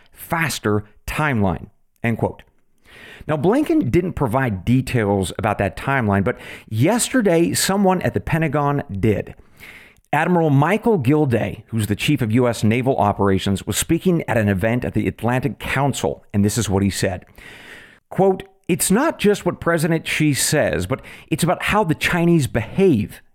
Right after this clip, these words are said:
and what they do. And what we've seen over the past twenty years is that they have delivered on every promise they've made, but earlier than what they said they were going to do.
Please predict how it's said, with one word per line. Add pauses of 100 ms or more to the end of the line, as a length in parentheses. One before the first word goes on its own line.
and
what
they
do. (760)
And
what
we've
seen
over
the
past
twenty
years (400)
is
that
they
have
delivered
on (100)
every
promise
they've
made,
but
earlier (440)
than
what
they
said
they
were
going
to
do.